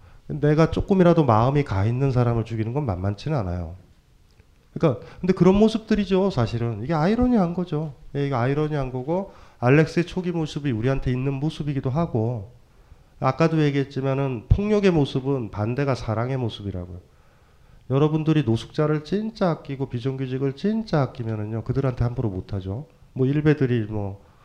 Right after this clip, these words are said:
세월호 유족들 막 공격하잖아요. 그들의 마음을 조금이라도 알면 그 짓 못하죠. 잔인하다 함은 사랑하지 않는 거와 동일한 거고 사랑하지 않는 만큼 잔인할 수 있어. 거의 그거는 삶에 좀 비슷한 것 같아요. 여러분들이 진짜 아끼는 애완견을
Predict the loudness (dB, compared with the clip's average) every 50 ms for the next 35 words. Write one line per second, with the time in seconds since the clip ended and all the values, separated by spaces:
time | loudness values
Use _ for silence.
0 | -20 -20 -14 -4 -2 0 0 2 2 0 0 0 -4 -6 -6 -6 -8 -6 -6 -8
1 | -8 -8 -8 -6 -6 -8 -6 -6 -8 -6 -6 -6 -6 -6 -6 -6 -6 -8 -10 -16
2 | -20 -20 -20 _ _ -8 -4 -2 0 -2 0 0 2 0 2 2 0 0 -2 -6
3 | -6 -6 -4 -2 0 0 0 0 0 0 0 0 -2 -4 -4 -4 -6 -4 -4 -4
4 | -4 -4 -4 -4 -6 -6 -6 -10 -2 -2 0 0 2 2 4 4 4 2 2 2
5 | 2 2 2 0 0 -2 -4 -4 -10 -16 -20 -20 -20 _ _ -6 -4 -2 0 0
6 | 0 0 0 0 -2 -2 -2 -4 -6 -4 -2 -2 -2 -2 -2 -4 -4 -2 -2 -4
7 | -4 -4 -6 -8 -6 -4 -4 -4 -4 -6 -14 -20 -20 -20 -18 -10 -2 0 2 2
8 | 4 4 4 4 6 4 4 6 4 2 2 4 2 2 2 0 -4 -4 -4 -4
9 | -4 -4 -4 -4 -4 -6 -6 -8 -10 -12 -12 -12 -14 -14 -14 -16 -20 _ _ -20
10 | _ -20 -20 -20 -20 _ -20 _ _ _ _ _ _ _ _ _ -6 -6 -6 0
11 | 4 6 8 8 8 8 6 2 2 2 2 2 2 0 2 0 0 0 0 -2
12 | -4 -6 -8 -8 -14 -14 -10 -10 -10 -8 -8 -10 -10 -12 -12 -12 -8 -8 -8 -10
13 | -10 -18 -20 -20 -20 -20 -20 -20 -6 -2 2 2 2 2 2 2 2 2 2 0
14 | -2 -2 0 2 2 4 4 4 2 0 -2 -2 0 0 2 2 2 2 2 2
15 | 0 -2 -2 -2 -2 0 -2 -2